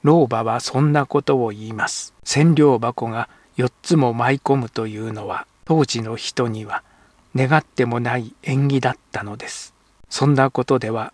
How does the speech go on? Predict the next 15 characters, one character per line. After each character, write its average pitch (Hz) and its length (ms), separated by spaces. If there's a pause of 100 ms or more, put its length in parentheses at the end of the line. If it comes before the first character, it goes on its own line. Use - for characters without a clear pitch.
お 151 80
そ 147 160
ら 131 200
く - 180 (180)
幾 - 260
百 - 520 (220)
幾 - 200
千 120 320
の 113 120
目 120 200
が 110 200 (340)
二 - 260
時 - 280
の 113 180
間、 113 360